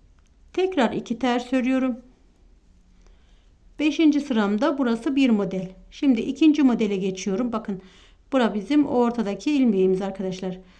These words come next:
Bunu örmeden alıyorum bu düz ilmeğimizi. Tekrar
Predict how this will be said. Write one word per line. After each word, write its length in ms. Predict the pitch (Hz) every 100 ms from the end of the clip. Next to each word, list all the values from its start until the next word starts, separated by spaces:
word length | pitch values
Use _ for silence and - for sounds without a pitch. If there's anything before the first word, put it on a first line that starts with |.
| _ _ -
Bunu 140 | 277
örmeden 460 | 277 269 240 226 202
alıyorum 500 | 190 190 185 190 220
bu 120 | 202
düz 180 | 208 185
ilmeğimizi. 640 | 185 180 185 180 185 208 - - -
Tekrar 600 | 302 294 208 190 220